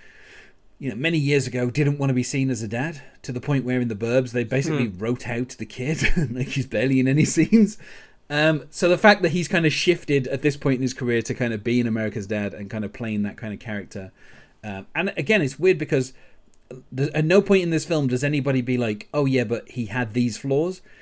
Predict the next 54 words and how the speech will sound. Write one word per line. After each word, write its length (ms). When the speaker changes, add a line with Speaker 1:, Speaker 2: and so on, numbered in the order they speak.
Speaker 1:
It's 200
always 280
like, 300
every 220
single 260
character 340
is 140
like, 240
"Yeah, 140
he 160
was 240
the 80
perfect 420
husband, 600
he 140
was 140
the 80
perfect 280
Speaker 2:
Right. 100
Speaker 1:
father, 520
he 80
was 160
the 60
perfect 380
son, 520
you 120
know, 200
his 160
dad 280
walked 280
out 140
on 120
them, 160
and 100
yet, 220
you 140
know, 180
he 240
gave 300
up 100
his 160
dreams 480
to 80
become 340
a, 140
a 100
jeweler 480
so 140
that 140
he 100
could 160
support 340
his 140
family." 580